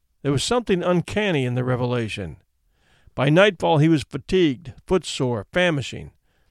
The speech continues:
The thought of his wife and children urged him on. At last he found a road which led him in what he knew to be the right direction. It was as wide and straight as a city street, yet it seemed untraveled. No fields bordered it,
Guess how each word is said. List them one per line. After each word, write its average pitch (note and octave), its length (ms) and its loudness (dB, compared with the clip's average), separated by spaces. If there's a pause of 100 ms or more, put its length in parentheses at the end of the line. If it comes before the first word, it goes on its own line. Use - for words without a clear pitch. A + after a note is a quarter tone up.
(160)
The B2+ 80 -6
thought G3+ 260 2
of E3+ 60 0
his C3+ 180 0
wife C#3 480 -4
and B2 120 -10
children D3+ 500 0
urged D3 320 -2
him C#3 140 2
on. G#2+ 400 -4 (680)
At G2+ 60 -12
last D3+ 380 0
he G3+ 80 -2
found G3 240 2
a E3 40 6
road F3 360 4
which C#3+ 240 -4
led E3 160 2
him E3+ 120 2
in D#3+ 140 0
what D3 140 0
he F3 100 0
knew F3+ 220 2
to F#3 100 -6
be F#3+ 100 0
the E3+ 120 2
right E3+ 240 0
direction. C#3+ 580 -4 (460)
It A#2 80 -4
was B2+ 180 -2
as C3 140 0
wide D#3+ 360 -2
and F#3 100 -4
straight G3 440 0 (240)
as C#3 140 0
a C3 60 2
city G#3 320 -2
street, D#3 480 -4 (460)
yet A2 180 -6
it C3+ 100 -6
seemed G3 560 -2 (200)
untraveled. E3+ 720 -2 (600)
No E3 240 4
fields F#3 440 0
bordered C3+ 420 0
it, - 200 -18